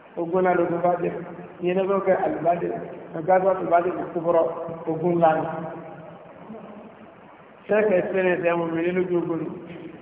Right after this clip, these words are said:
Ibi tó ń ga àwọn ti kéré tó kébèrè pọ̀.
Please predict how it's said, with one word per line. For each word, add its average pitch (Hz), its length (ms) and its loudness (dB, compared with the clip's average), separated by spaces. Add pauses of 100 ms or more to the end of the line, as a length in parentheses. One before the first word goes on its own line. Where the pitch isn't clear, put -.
(1300)
Ibi 175 220 -2
tó 202 120 0
ń 214 60 0
ga 190 100 4
àwọn 170 320 0
ti 170 120 -2
kéré 185 240 2
tó 190 140 2
kébèrè 151 440 -2
pọ̀. 170 200 -4